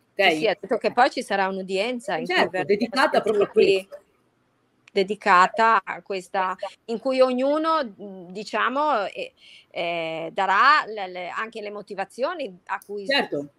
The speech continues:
Speaker 2: che,
Speaker 1: Deve
Speaker 2: che,
Speaker 1: spiegare,
Speaker 2: diciamo,
Speaker 1: deve spiegare il
Speaker 2: confortano
Speaker 1: percorso
Speaker 2: la
Speaker 1: che fa
Speaker 2: loro
Speaker 1: per arrivare a quella
Speaker 2: valutazione.
Speaker 1: diagnosi, chiaro, e eventualmente anche il percorso del perché non è d'accordo con la diagnosi eventualmente formulata da altri. Lei cosa si aspetta?
Speaker 2: La verità. Dal,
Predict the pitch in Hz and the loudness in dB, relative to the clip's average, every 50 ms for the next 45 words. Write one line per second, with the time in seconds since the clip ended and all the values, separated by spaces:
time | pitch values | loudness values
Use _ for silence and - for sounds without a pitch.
0 | _ _ _ _ _ _ _ _ _ - - - 190 - 220 208 208 240 240 214 | _ _ _ _ _ _ _ _ _ -20 -20 -12 -4 0 4 6 6 6 6 6
1 | 208 202 196 214 262 262 294 285 285 247 233 226 220 214 - 262 262 254 269 269 | 6 6 8 8 8 6 6 6 4 4 4 4 4 4 4 4 4 6 6 6
2 | 262 233 233 240 240 240 - 262 247 269 247 240 233 233 240 226 233 214 226 240 | 6 6 6 4 2 0 0 -2 0 0 0 0 2 2 2 2 2 2 2 2
3 | 226 220 196 196 180 190 185 180 - 175 170 170 170 208 202 185 175 165 156 151 | 2 0 0 2 0 0 0 0 0 -2 -2 0 2 2 2 2 2 0 -4 -6
4 | 143 147 139 - 190 180 175 160 156 151 151 151 _ _ _ _ _ _ - 214 | -8 -10 -10 -8 -4 -2 0 0 0 -2 -6 -8 _ _ _ _ _ _ 2 4
5 | 214 202 202 202 196 208 240 226 202 208 208 202 185 170 160 185 180 - 208 202 | 4 4 4 2 0 0 -2 0 0 -2 -2 -2 -2 -2 -2 -2 -2 -2 -4 -2
6 | - 196 196 185 - 180 165 143 - 185 165 - 175 180 185 175 170 160 156 156 | 0 -2 -2 0 -2 -4 -4 -2 -2 -4 -4 -2 -4 -4 -4 -4 -6 -6 -8 -8
7 | - 160 151 156 151 - 156 156 147 160 160 160 165 156 139 156 147 160 160 - | -10 -10 -10 -10 -8 -6 -6 -6 -4 -6 -6 -6 -6 -8 -8 -8 -8 -8 -8 -6
8 | 156 151 170 165 139 156 - - 151 147 165 160 151 151 - 147 151 147 139 135 | -6 -6 -6 -8 -10 -12 -14 -12 -12 -10 -8 -8 -10 -10 -12 -14 -14 -12 -14 -14
9 | 131 _ _ 135 - _ _ _ _ _ _ _ _ _ _ _ _ _ _ _ | -18 _ _ -20 -20 _ _ _ _ _ _ _ _ _ _ _ _ _ _ _
10 | _ _ _ - 220 285 330 381 370 - 220 185 190 185 - 180 175 - - - | _ _ _ 0 2 2 2 2 2 0 0 0 0 -2 -2 -4 -8 -8 -8 -10
11 | 156 139 123 _ _ - 135 120 127 127 _ _ _ _ _ _ _ _ _ _ | -10 -10 -10 _ _ -16 -16 -16 -16 -18 _ _ _ _ _ _ _ _ _ _
12 | _ _ _ _ _ _ _ _ _ _ _ _ _ _ _ _ _ _ _ _ | _ _ _ _ _ _ _ _ _ _ _ _ _ _ _ _ _ _ _ _
13 | _ 190 _ _ _ _ _ _ _ _ _ _ - - 196 180 190 190 180 175 | _ _ _ _ _ _ _ _ _ _ _ _ -16 -14 -10 -8 -8 -8 -8 -10
14 | - 180 135 127 160 165 165 _ _ - - 190 196 185 185 190 185 | -12 -12 -12 -12 -14 -18 -20 _ _ -6 0 2 2 4 4 2 0